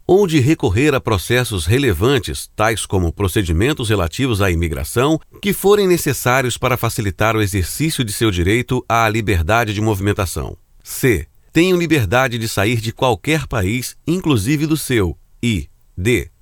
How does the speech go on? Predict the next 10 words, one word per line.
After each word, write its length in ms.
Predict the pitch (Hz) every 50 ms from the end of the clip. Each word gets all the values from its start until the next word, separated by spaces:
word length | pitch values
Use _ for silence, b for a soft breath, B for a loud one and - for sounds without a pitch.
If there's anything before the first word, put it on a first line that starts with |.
| _ -
Não 180 | - 101 107 95
sejam 400 | 85 - - 135 147 131 139 131
privadas 640 | - 110 98 80 76 92 104 110 98 98 87 76
arbitrariamente 960 | 101 110 120 123 110 101 - 95 95 92 90 80 80 90 107 120 113 - 117 b b b b
ou 160 | b 147 170
por 220 | - 170 151 123 -
causa 320 | - 120 117 107 101 101
de 100 | 85 90
sua 240 | 85 - 101 95 87
deficiência 760 | 78 87 82 - 143 - - 131 123 135 143 - - 147 131